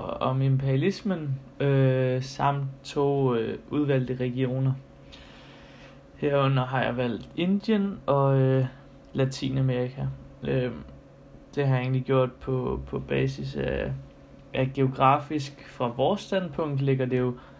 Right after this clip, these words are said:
langt fra hinanden. Øhm, ja, hvis vi starter med lige at kigge på imperialismen, så er det jo,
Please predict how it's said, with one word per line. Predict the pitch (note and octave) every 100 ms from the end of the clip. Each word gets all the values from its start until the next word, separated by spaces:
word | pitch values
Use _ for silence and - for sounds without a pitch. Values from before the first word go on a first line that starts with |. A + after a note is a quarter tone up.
| - - -
langt | - B2 C3 C3+
fra | C3
hinanden. | B2 B2 A#2 A#2+ A#2+ - - - - - - - - - - -
Øhm, | C#3 C3 B2+ B2 A#2+ A2+ B2 - - - - - - - - - - - - - - -
ja, | C3+ B2+ B2 - -
hvis | C#3 C#3 C3+
vi | C3+
starter | - D3 C#3 D3 D#3+
med | D3 C3 C3 B2+ -
lige | C3 C3 C3
at | C3 C3+ -
kigge | C#3+ C3+ C3+
på | - C3+
imperialismen, | C3+ C3 C3+ C3 D3+ F3+ - D#3+ C#3
så | C3+ -
er | C3+
det | C3 C3+
jo, | B2 B2